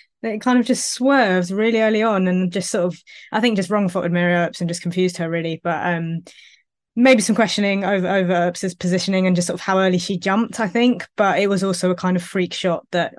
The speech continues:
of course, no one was expecting. But yeah, I think she's been incredible all tournament, to be honest, um, Santos. And I thought Colombia just, I was scared in the first, <laughs> in the first half. I was scared. I thought they really came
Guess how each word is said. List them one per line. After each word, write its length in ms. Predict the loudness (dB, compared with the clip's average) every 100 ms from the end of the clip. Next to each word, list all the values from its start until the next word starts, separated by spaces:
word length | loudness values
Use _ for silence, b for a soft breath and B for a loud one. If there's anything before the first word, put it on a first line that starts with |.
| -16 -16 -12
of 180 | -12
course, 240 | -4 -2 0
no 140 | 2
one 100 | 2
was 140 | 0 -4
expecting. 580 | -4 -6 -4 -6 -4
But 240 | -2 -4 -4 B B B B B B _
yeah, 200 | 4 6
I 60 | 6
think 180 | 6 6
she's 160 | 4
been 100 | 4
incredible 340 | 2 2 2 2
all 140 | 0
tournament, 420 | 0 0 2 0 -2
to 80 |
be 80 | -2
honest, 400 | 0 0 0 -4 -2
um, 220 | 0 0
Santos. 480 | 0 -2 0 -2 -2
And 80 |
I 40 | -2
thought 460 | 0 0 -2 -8
Colombia 400 | -4 0 2 2
just, 540 | 2 0 -2 -8 -12 -16 _ _ _ _ _ _ -2
I 80 | 0
was 100 | 2
scared 400 | 2 2 2 0 -10 -2
in 80 | 0
the 80 | 2
first, 420 | 2 2 0 2
<laughs> 20 |
in 220 | 4 4
the 80 | 2
first 300 | 2 0 2
half. 340 | 2 2 0
I 120 | -4 -2
was 160 | -2
scared. 280 | 0 2 2
I 40 |
thought 340 | 0 0 0 0
they 160 | -2
really 320 | -2 0 0 -2
came 420 | 0 2 2